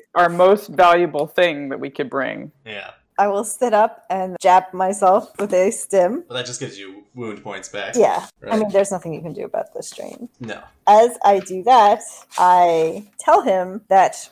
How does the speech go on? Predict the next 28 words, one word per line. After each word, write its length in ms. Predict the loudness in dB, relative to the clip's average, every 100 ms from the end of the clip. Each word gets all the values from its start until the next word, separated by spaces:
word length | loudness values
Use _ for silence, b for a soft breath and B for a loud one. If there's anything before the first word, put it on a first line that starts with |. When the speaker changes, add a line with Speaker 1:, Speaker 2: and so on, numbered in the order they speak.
| _
Speaker 3:
from 420 | -8 -6 -6 -10 -12
the 100 | -10
sensor 320 | -6 -4 -4
suite 300 | -4 0 0 -2
on 100 | -4
the 60 |
Saffron 560 | 2 2 4 2 0 0
up 120 | 0 2
above, 420 | 6 6 6 2
we 140 | -6 -8
could 220 | -6 -8
see 420 | -4 0 0 -4 -14
hordes 540 | 0 4 4 2 -2
of 60 | 0
Zerg 320 | 0 0 -4
coming, 440 | -4 -2 -4 -8 -8
and 140 | -2
I 340 | 0 0 -2 -6
specify 800 | -4 -2 0 2 4 4 4 0 0
how 160 | 2
large 240 | 6 4 4
that 180 | 0 2
is. 380 | -2 -6 -14 _
Speaker 2:
Bad 300 | -6 -6 -6
news, 300 | -10 -10 -10
bad 280 | -8 -8 -6
news, 200 | -8 -8
cowboy. 560 | -4 -2 -2 -2 -4